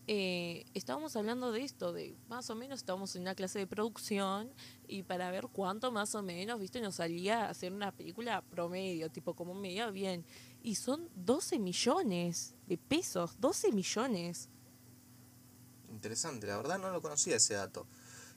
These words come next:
Speaker 2: Y sí, y si nos ponemos a pensar, al menos yo me, me he dedicado a veces como hobby a hacer guiones o a pensar los movimientos de la cámara que tiene que hacer en ciertas escenas y ciertas cosas,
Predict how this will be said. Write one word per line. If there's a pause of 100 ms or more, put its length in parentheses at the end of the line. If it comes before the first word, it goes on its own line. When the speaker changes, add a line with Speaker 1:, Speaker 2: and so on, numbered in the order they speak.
Speaker 2:
Y
sí,
y
si
nos
ponemos
a
pensar, (560)
al
menos
yo (260)
me,
me
he
dedicado
a
veces (140)
como
hobby
a
hacer
guiones (260)
o
a
pensar
los
movimientos
de
la
cámara
que
tiene
que
hacer
en
ciertas
escenas
y
ciertas
cosas,